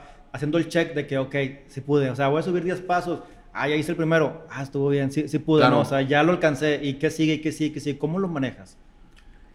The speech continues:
Speaker 2: Pues,
Speaker 1: O sea, no
Speaker 2: liter-,
Speaker 1: sé.
Speaker 2: literalmente las, o sea, los grandes objetivos siempre han estado, pero siempre lo he desmenuzado en actividades pequeñitas diarias. O sea, sí yo tengo, yo tengo un listado en mi celular,
Speaker 1: Ujú.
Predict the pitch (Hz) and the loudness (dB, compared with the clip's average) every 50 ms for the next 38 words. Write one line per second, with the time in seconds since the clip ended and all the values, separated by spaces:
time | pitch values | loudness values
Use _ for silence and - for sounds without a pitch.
0 | - - - - - - 165 151 147 - - - - - - 160 156 156 156 165 | -20 -20 -20 -10 4 4 6 6 4 0 -6 -8 -8 4 6 8 8 10 10 8
1 | 165 - 160 139 - 151 151 147 160 147 151 165 185 185 190 214 208 196 165 135 | 8 8 6 6 6 4 6 8 8 8 8 6 4 4 4 4 4 6 6 4
2 | 127 113 113 - 123 113 131 127 120 117 120 135 160 160 170 143 - - 135 135 | 4 0 -2 -4 -6 -2 2 2 2 2 2 0 0 0 -2 -2 0 0 0 0
3 | 151 143 156 139 135 147 147 131 - - 127 143 156 - 127 113 - 120 104 127 | 0 0 0 -2 0 0 -2 -2 0 2 2 2 2 2 -2 -4 -4 -2 -2 2
4 | 135 139 139 139 147 143 131 110 98 117 117 131 135 127 117 - - 110 110 110 | 2 4 4 4 2 0 0 -2 0 0 0 0 0 -2 -4 -4 -2 0 0 2
5 | 117 123 123 123 - 117 - 120 110 110 113 95 - 123 110 113 117 120 120 117 | 2 2 2 2 -2 -4 -4 -4 -6 -6 -4 -2 -2 -2 0 2 2 2 2 2
6 | 107 101 98 95 110 104 101 - 120 117 131 123 139 139 139 135 139 139 123 104 | -2 -4 -8 -10 -10 -10 -8 -6 -2 -2 0 0 2 2 4 4 4 4 2 2
7 | 92 - - - 113 110 139 147 147 135 104 98 131 139 147 131 131 117 113 113 | -2 -8 -10 -10 -4 0 2 4 4 4 4 2 2 2 2 0 -2 -2 0 2
8 | 120 143 180 185 - - - - 120 123 123 120 117 | 4 2 2 0 -4 -12 -14 -12 -8 -8 -8 -8 -10